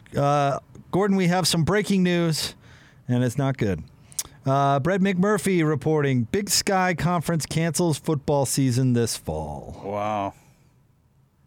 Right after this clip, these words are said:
Speaker 1: Bummer.
Speaker 2: Wow.
Speaker 1: And Austin just, uh, tweeted out a great gif, which is, is exactly right on the money. It's this
Speaker 2: It's
Speaker 1: cartoon character getting hit in the pills.
Speaker 2: Yeah.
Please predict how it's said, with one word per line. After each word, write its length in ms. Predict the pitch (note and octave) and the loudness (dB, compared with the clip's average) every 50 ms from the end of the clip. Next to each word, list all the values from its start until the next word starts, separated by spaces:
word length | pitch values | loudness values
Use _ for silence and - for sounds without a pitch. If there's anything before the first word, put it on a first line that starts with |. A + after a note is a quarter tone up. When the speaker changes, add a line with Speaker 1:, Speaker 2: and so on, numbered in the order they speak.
| _ _ _ _ _ _ - | _ _ _ _ _ _ -2
Speaker 1:
Bummer. 360 | A#2+ A#2+ A#2 G2 E2 D#2 - - | 0 0 0 -2 -2 -6 -8 -8
Speaker 2:
Wow. 680 | G2 F2+ F#2 F#2 F#2 F2+ F2 F2 E2+ E2 E2+ E2 - - - - - _ _ _ _ _ _ _ _ _ _ - | -8 -6 -6 -6 -6 -8 -8 -8 -8 -10 -10 -12 -16 -20 -20 -20 -20 _ _ _ _ _ _ _ _ _ _ -2
Speaker 1:
And 140 | B2+ C3+ | 0 0
Austin 420 | C#3+ C#3+ D3+ C#3 - - D3 C#3+ B2 | 2 0 0 -2 0 0 0 0 0
just, 360 | A2 C3 C3+ A#2+ - - - | 0 0 -2 -2 -2 -2 -2
uh, 100 | C3+ A#2+ A2 | 0 0 0
tweeted 360 | - - C3+ B2+ A#2 A#2+ A2+ | 0 -2 0 0 0 0 0
out 140 | A2+ A2 A2 | 2 0 0
a 60 | G#2+ | 0
great 260 | - A2 A2 G#2+ - | 0 0 -2 -2 -2
gif, 360 | - G#2 F2 D#2+ - - - - - - | -2 -2 -2 -2 -4 -8 -20 -20 -12 -6
which 260 | A2 G2+ F#2 - - | -4 -4 -4 -4 -4
is, 320 | - G2 F2+ E2 - - - - | -2 -2 -2 -4 -6 -10 -14 -10
is 340 | - B2 G#2+ F#2+ F2 - - - - - - - | -8 -6 -6 -6 -8 -10 -16 -18 -20 -20 -12 -6
exactly 540 | - A#2 G#2+ G#2 A#2 A#2+ A2+ - - A#2+ A2 | -4 -4 -2 0 -2 -2 -2 -2 -2 0 0
right 220 | A2 A2 G#2+ G#2+ G#2 | 0 2 2 2 2
on 140 | G2+ G2 | 2 2
the 80 | G2 F#2+ | 2 0
money. 240 | F2 E2 D2 D2 - - - - - - - - - - - - _ _ _ _ _ _ _ _ _ _ _ _ | 0 -2 -2 -6 -8 -12 -16 -20 -20 -20 -20 -20 -20 -20 -20 -20 _ _ _ _ _ _ _ _ _ _ _ _
It's 120 | - - | -6 -2
this 140 | B2 A2 A2 | -2 0 0
Speaker 2:
It's 60 | A#2+ | 0
Speaker 1:
cartoon 420 | B2 C3 B2 - - D3 C#3 C3 B2 | 0 0 0 0 0 0 0 0 0
character 380 | - B2+ A#2+ G#2 G2 - A2 G2+ | 0 0 0 0 0 -2 -2 -2
getting 260 | F#2+ A2 G#2 G2+ G2 | -2 -2 -2 -2 0
hit 140 | F2 - - | -2 -2 0
in 60 | G2 | 0
the 60 | G#2 G#2 | -2 0
pills. 440 | - - A2+ F#2 E2+ E2+ - - - - - - - - - - _ _ _ _ _ _ _ _ - | 0 -2 -2 -2 -2 -6 -8 -10 -18 -20 -20 -20 -20 -20 -20 -20 _ _ _ _ _ _ _ _ -14
Speaker 2:
Yeah. 380 | - G2+ F#2+ F#2 F#2 F#2 F#2 | -12 -10 -10 -10 -10 -10 -12